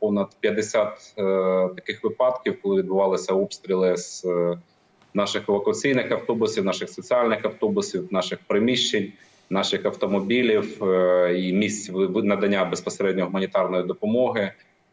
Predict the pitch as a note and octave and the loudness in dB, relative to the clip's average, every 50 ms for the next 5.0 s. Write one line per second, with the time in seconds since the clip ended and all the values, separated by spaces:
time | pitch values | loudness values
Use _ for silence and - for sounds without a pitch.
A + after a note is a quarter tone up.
0 | _ - F2+ F#2 F#2 F#2 F#2 F#2 F#2 F#2 F2+ F#2 - - - A2+ - - A2+ A#2 | _ 0 2 2 4 4 4 4 2 2 2 0 0 -2 -2 -2 0 0 2 2
1 | A#2+ B2 A2+ A2 G2+ - A#2 G#2+ - A2+ G#2 - A#2+ A2 G#2 - - G#2 G2 G2+ | 2 2 2 2 0 0 -2 -2 0 -2 0 0 0 0 0 0 0 0 0 2
2 | G#2 G#2 G2+ G2 F#2+ - - G2+ G2 - - A2+ G#2 G2+ G2 G2 F#2 - - - | 2 2 2 0 -2 -2 -4 -4 -4 -2 0 0 2 2 2 2 0 -2 -6 -12
3 | - - - - - - A#2+ G#2+ G#2 G2+ G2 - - - - - A#2+ G#2+ G2 F#2+ | -14 -10 -6 -6 -2 0 2 2 2 2 0 -2 -2 -4 -2 -2 0 0 0 0
4 | G2+ G2+ - - A3 - - - - G2 G2 F#2+ - F#2 F#2 F#2 G2 F#2+ F#2 F#2 | 0 -2 -2 -2 -2 -2 -2 -4 -4 -2 0 0 0 0 0 0 2 2 2 0